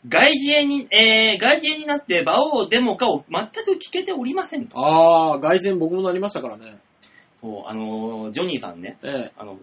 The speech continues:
Speaker 1: ちょうどこれ二週間前のメールで、その前に温泉太郎があったのよ。
Speaker 2: はい。あー、はいはいはいはい。
Speaker 1: で、温泉太郎の時に、あー、どうもどうも来てくれてさ。
Speaker 2: うん。
Speaker 1: あの、あ、い、いらっしゃいませ、ありがとうございます。
Speaker 2: うん。
Speaker 1: で、最近番組聞-、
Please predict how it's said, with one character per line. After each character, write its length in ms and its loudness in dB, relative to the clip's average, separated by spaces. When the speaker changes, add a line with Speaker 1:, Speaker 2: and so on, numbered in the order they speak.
Speaker 1:
ち 80 -6
ょ 100 -2
う 40 -4
ど 60 -6
こ 60 -6
れ 100 -4
二 160 -4
週 200 -6
間 200 -6
前 200 0
の 80 -6
メ 180 -12
ー 80 -16
ル 80 -14
で、 200 -12
そ 120 -8
の 120 -2
前 180 -2
に 140 -8
温 160 -4
泉 160 -6
太 120 -4
郎 140 -4
が 80 -6
あ 20 -20
っ 60 -20
た 100 -20
の 60 -20
よ。 400 2
Speaker 2:
は 80 6
い。 20 6
あ 40 0
ー、 40 2
は 80 4
い 80 -2
は 160 -2
い 120 -6
は 60 -8
い 80 -18
は 100 -16
い。 20 -20
Speaker 1:
で、 80 -12
温 80 -6
泉 160 -6
太 80 0
郎 100 0
の 40 -6
時 200 -8
に、 220 0
あ 300 0
ー、 20 4
ど 140 2
う 20 2
も 80 0
ど 120 4
う 20 -2
も 120 0
来 60 -10
て 100 0
く 60 -2
れ 80 0
て 80 -8
さ。 160 -16
Speaker 2:
う 60 -8
ん。 500 -2
Speaker 1:
あ 160 -4
の、 100 -4
あ、 80 0
い、 400 -2
い 60 -10
ら 80 -4
っ 20 -10
し 100 -8
ゃ 60 -4
い 20 -6
ま 60 -6
せ、 80 -6
あ 40 -6
り 40 -4
が 80 -4
と 80 -6
う 40 -4
ご 60 -6
ざ 60 -2
い 40 -2
ま 100 -2
す。 80 -4
Speaker 2:
う 40 -14
ん。 200 -10
Speaker 1:
で、 80 -14
最 200 -12
近 180 -20
番 180 -10
組 200 -16
聞-、 180 -20